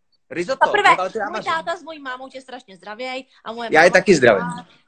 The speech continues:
Speaker 2: že jaký máš nejoblíbenější jídlo. Nevím proč.
Speaker 1: Nejoblíbenější jídlo je plzeňský pivo.
Speaker 2: Hmm. Dobrý.
Speaker 1: Co mám říct jako tvým rodičům jinýho?
Speaker 2: Hmm. No nevím, třeba by tě to uvařila, já, já nevím, že jo.
Speaker 1: Je takhle.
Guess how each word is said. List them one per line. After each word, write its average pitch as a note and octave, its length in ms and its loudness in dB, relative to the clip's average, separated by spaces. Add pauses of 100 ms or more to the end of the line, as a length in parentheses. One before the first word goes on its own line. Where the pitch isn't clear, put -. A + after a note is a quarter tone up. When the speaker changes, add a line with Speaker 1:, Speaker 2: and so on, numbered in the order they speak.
(120)
Speaker 2:
že A3 380 -6
jaký G#3+ 320 -12
máš G3+ 240 -10
nejoblíbenější F#3+ 640 -12
jídlo. F#3 220 -10 (100)
Nevím G#3+ 360 -4
proč. - 420 -8 (640)
Speaker 1:
Nejoblíbenější D#3 680 6
jídlo C3+ 180 8
je C3 100 10
plzeňský A#2+ 480 -2
pivo. F#2+ 260 -8 (920)
Speaker 2:
Hmm. D3+ 260 -14 (920)
Dobrý. G#2 560 -16 (640)
Speaker 1:
Co - 140 -2
mám F#3+ 200 6
říct F3 180 -4
jako C3 180 2
tvým A2+ 200 0
rodičům G#2 420 -6
jinýho? F#2 320 -8 (340)
Speaker 2:
Hmm. F3+ 300 -14 (400)
No B3 80 -10
nevím, C#4+ 240 0
třeba B3 200 0
by C4+ 100 -4
tě A#3+ 120 -12
to B3+ 140 -2
uvařila, A#3 460 -2
já, F3 200 -6 (140)
já E3+ 160 -10
nevím, F#3+ 360 -6
že E3 100 -18
jo. D3+ 80 -20 (540)
Speaker 1:
Je - 80 -10
takhle. G#2+ 380 4